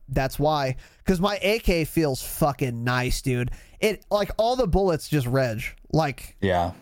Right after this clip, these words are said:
Speaker 1: so it feels really good. I think it's the bullet velocity. I think it's a big
Speaker 2: We
Speaker 1: part
Speaker 2: don't
Speaker 1: of it.
Speaker 2: even have a max level yet either. At least
Speaker 1: Not
Speaker 2: I
Speaker 1: even
Speaker 2: don't. Mine's only,
Speaker 1: fucking
Speaker 2: like,
Speaker 1: close.
Speaker 2: level thirty or something.
Speaker 1: Yeah, mine's not, I don't even know if mine's that high, but yeah, for sure. So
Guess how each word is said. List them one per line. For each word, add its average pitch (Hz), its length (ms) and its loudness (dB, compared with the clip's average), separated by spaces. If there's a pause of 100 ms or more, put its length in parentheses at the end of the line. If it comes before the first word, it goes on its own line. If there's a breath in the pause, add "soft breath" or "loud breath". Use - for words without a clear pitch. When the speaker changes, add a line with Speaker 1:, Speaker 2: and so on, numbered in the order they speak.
(100)
Speaker 1:
so 165 280 0
it 151 100 -2
feels 175 280 0
really 139 220 0
good. 139 140 0
I 135 80 2
think 185 160 2
it's 156 80 -2
the 139 80 0
bullet 120 260 0
velocity. 113 380 -2
I 127 40 0
think 131 140 0
it's 127 80 -2
a 127 60 0
big 113 100 -4
Speaker 2:
We 120 60 -4
Speaker 1:
part 139 140 6
Speaker 2:
don't 175 80 6
Speaker 1:
of 185 40 6
it. 175 40 6
Speaker 2:
even 143 120 4
have 117 220 4
a 104 80 4
max 104 320 2
level 117 240 4
yet 90 200 2
either. 92 200 4
At 104 80 4
least 127 160 4
Speaker 1:
Not 131 40 4
Speaker 2:
I 98 40 6
Speaker 1:
even 107 100 4
Speaker 2:
don't. 92 180 2
Mine's 107 220 4
only, 107 120 2
Speaker 1:
fucking 98 60 4
Speaker 2:
like, 92 120 4
Speaker 1:
close. 123 100 2
Speaker 2:
level 90 240 2
thirty 104 460 2
or 90 80 2
something. 90 340 0
Speaker 1:
Yeah, 127 380 0 (100)
mine's 143 260 0
not, 120 200 -2
I 151 80 0
don't 165 140 0
even 117 120 -4
know 110 140 -2
if 117 100 -4
mine's 113 240 -4
that 101 160 -2
high, 123 260 -2
but - 180 -2
yeah, 131 240 0 (300)
for 139 120 0
sure. 127 280 -2 (240)
So 131 400 -2